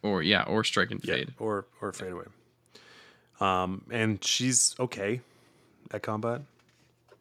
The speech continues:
Speaker 2: She's okay.
Speaker 1: Yeah.
Speaker 2: But she's an eight-inch move, which is nice. Drycha's still Drycha. She can still spike her dice and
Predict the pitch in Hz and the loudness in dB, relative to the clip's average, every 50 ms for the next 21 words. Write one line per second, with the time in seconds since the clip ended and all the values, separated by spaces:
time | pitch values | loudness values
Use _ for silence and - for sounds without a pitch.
0 | _ _ _ _ _ _ - - - 120 110 110 - - 87 - - _ _ _ | _ _ _ _ _ _ -10 -8 -6 -4 -4 -6 -6 -8 -10 -14 -16 _ _ _
1 | _ _ _ _ _ _ _ _ _ _ _ - - 330 320 202 - - - - | _ _ _ _ _ _ _ _ _ _ _ -8 0 2 2 2 2 -2 -14 -20
2 | _ _ - 139 123 120 139 131 127 139 131 123 127 117 98 - 104 92 87 - | _ _ 4 4 6 8 8 6 8 8 8 8 8 6 6 4 0 -2 -2 -4
3 | - - - - - 90 85 - - - - - - 113 110 120 120 - 135 117 | -10 -10 -8 -8 -6 -6 -8 -6 -6 -6 -6 -2 4 8 8 8 8 8 6 6
4 | - - - 110 117 113 104 - 95 95 95 - - 107 104 - _ _ - _ | 6 6 6 6 6 6 4 2 -2 -2 -2 -2 -2 -2 -4 -4 _ _ -20 _
5 | - - - - - - 101 95 95 101 95 - - 101 98 98 - - - 107 | -20 -20 -12 -6 -4 -4 -4 -4 -4 -2 -2 -2 0 -2 -2 0 0 0 0 0
6 | 101 - - 104 98 98 95 92 - - 113 101 92 | -2 -2 -4 -4 -2 -2 -2 0 0 0 0 -2 -8